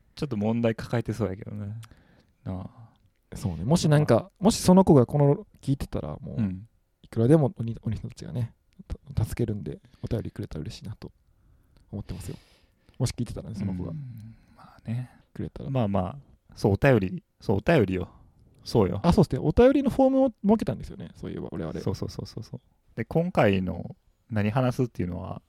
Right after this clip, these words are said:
Speaker 1: 何でしたっけ、梅沢さん。
Speaker 2: あ、今回は、あの、いただいたお便りの紹介ですかね。
Speaker 1: おー。
Speaker 2: すでにいただいたお便り。
Speaker 1: はい。さっきのリバーブかけます。
Speaker 2: <laughs>
Speaker 1: はい。
Speaker 2: はい、お便りね。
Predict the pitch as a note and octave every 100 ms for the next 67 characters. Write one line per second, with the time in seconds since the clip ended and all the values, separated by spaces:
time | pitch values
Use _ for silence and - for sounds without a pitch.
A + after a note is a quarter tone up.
0 | _ _ _ G#2 A2 G2+ - - G#2 G2+
1 | F#2 F#2+ - F#2+ - F#3 B3 F3 A#2+ A2+
2 | A2 G#2+ G#2+ A2 _ _ _ _ D3 E3+
3 | F3 F3 D#3 D#3 E3 A#2 - - - -
4 | A2 - G2+ G2 - G2+ _ _ _ _
5 | _ - G2+ F#2 F2+ G2 G2 E3+ - -
6 | - - - _ - - - C3+ A#2 A2+
7 | A#2 A2+ A2 G2+ A#2 - - _ - -
8 | - - G#2 F#2 F#2 F#3 A3 - G#2+ G2+
9 | G2 F#2+ - - F#2+ F#2+ - - - -
10 | - - D4+ G4 - G4 G#4 F#4+ D4 E4+
11 | - C#4+ - E4+ - - - - - -
12 | - - - - - - - - - -
13 | - - G2 - - A#2+ A2 - F3 C3
14 | F#2+ C3 -